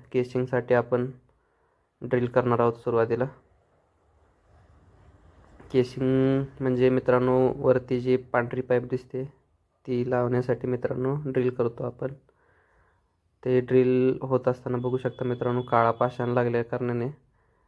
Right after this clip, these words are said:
भरपूर अशा प्रमाणात धुरळा येत आहे मित्रांनो, बघू शकता.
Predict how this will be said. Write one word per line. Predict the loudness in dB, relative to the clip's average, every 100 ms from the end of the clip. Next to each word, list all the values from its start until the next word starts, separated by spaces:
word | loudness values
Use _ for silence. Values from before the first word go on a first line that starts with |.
| _ _ _ _
भरपूर | -2 -2 0 0
अशा | 0 -2
प्रमाणात | -4 0 0 0
धुरळा | 2 2 4
येत | 2 0
आहे | -2
मित्रांनो, | -4 -2 -2 -2 -2 -6 _ _ _ _ _ _ _ _ _ _ _ _ _ _ _ _ -8
बघू | -6
शकता. | -4 -8 -6 -8